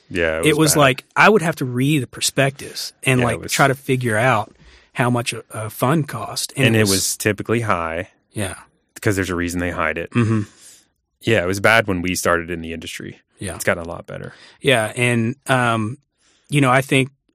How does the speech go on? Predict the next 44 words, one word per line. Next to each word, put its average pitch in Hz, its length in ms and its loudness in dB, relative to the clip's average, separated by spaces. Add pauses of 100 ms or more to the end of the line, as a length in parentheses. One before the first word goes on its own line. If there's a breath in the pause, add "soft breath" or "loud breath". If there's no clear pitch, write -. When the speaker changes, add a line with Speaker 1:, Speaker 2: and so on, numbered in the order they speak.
Speaker 2:
I 135 80 4
don't 175 120 4
ha-, 131 200 0
I - 20 -4
wish 143 220 2
I 123 60 2
had 113 220 -2
the 113 60 -8
stats, 113 480 0
and 110 100 -2
maybe 113 200 -4
you 107 80 -4
know 110 320 -2
'em, 101 100 -4
but, 104 260 -4 (440 soft breath)
um, 110 480 -2 (600)
adjusting 123 540 2
for 120 200 -2
expenses, 110 920 -4
it's - 220 -2
like 113 160 -4
cheapest 123 320 2
fund 120 200 2
wins 117 400 -2 (540)
almost 123 320 0
all 117 200 4
the 110 80 -8
time. 98 280 -10 (160)
Speaker 1:
I 120 140 4
mean, 131 300 6
they're 117 120 4
starting 143 480 4
out 107 200 4
with 92 140 0
an 90 60 0
advantage, 87 800 0
like, 87 180 0
they're 90 220 -2
already 87 260 2
Speaker 2:
Yeah. 85 100 0
Speaker 1:
ahead 85 140 -6
of 82 80 -4
the 82 80 -10
game. 85 480 -10